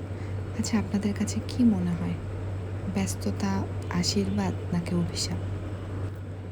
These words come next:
এই যে সারাদিন এত, এত ব্যস্ততার মধ্যে একটু পড়ার জন্য সময় বের করা, এটা আসলেই আমার কাছে খুব কঠিন মনে হয়। তো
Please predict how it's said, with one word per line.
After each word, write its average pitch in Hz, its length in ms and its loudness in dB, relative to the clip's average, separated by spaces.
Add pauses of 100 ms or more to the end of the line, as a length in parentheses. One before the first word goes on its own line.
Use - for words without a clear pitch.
(160)
এই 240 60 6
যে 226 140 -2
সারাদিন 202 520 4 (100)
এত, 202 240 2
এত 202 180 4
ব্যস্ততার 196 580 2
মধ্যে 185 500 2 (220)
একটু 185 300 0
পড়ার 185 300 2
জন্য 101 240 2
সময় 185 360 4
বের 180 220 2 (100)
করা, 170 240 2 (680)
এটা 208 220 4
আসলেই 202 420 4
আমার 180 300 2
কাছে - 220 0 (120)
খুব 180 100 2 (260)
কঠিন 185 280 2
মনে 165 360 4
হয়। 170 120 2 (1120)
তো 214 320 8